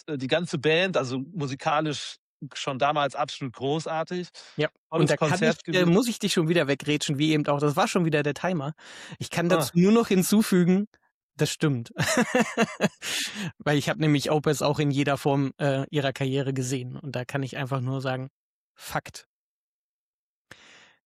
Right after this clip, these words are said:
Speaker 2: Jo, das war schon wieder die zweite Runde Themenroulette und das war's auch schon wieder fast mit unserer Folge. Ähm, ja, hat mir sehr, sehr viel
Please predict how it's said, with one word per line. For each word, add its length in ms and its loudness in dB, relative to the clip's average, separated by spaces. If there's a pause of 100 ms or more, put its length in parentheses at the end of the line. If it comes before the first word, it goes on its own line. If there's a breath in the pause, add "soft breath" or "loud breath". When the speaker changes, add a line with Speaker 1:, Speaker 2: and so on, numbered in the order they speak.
Speaker 2:
Jo, 220 2
das 200 -2
war 80 -2
schon 140 -4
wieder 160 -2
die 120 -4
zweite 320 -4
Runde 240 -4
Themenroulette 600 -2
und 100 -6
das 180 -8
war's 180 -8
auch 100 -8
schon 180 -6
wieder 160 -2
fast 440 -6
mit 140 -2
unserer 340 -2
Folge. 480 0 (840 loud breath)
Ähm, 320 0
ja, 100 0
hat 120 -6
mir 100 -4
sehr, 160 -2
sehr 120 -2
viel 280 -4